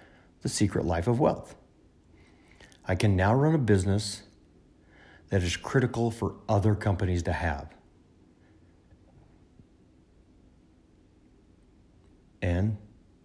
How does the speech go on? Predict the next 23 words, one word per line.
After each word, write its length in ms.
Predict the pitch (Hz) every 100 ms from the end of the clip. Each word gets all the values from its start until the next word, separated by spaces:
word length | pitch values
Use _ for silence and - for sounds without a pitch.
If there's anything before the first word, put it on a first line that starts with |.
| _ -
it 120 | 104
gives 180 | 101 92
me 120 | 101
an 100 | 90
opportunity 420 | 87 - - 95
to 80 | 92
become 300 | 85 - 80
a 60 |
better 240 | 73 78 80
person, 460 | - 78 - 76 - - - - - _ _ _ _ - - _ -
a 60 | -
better 240 | 87 85
father, 400 | 78 80 82 87
and 80 | 85
a 40 |
better 220 | 78 85 82
man. 360 | 87 87 - - - _ _ _ _ _ _ - _ - _ - - - -
And 180 | 101
more 140 | 95 90
importantly, 400 | 80 92 - 87
a 20 |
better 200 | 76 78
husband. 400 | 76 71 - -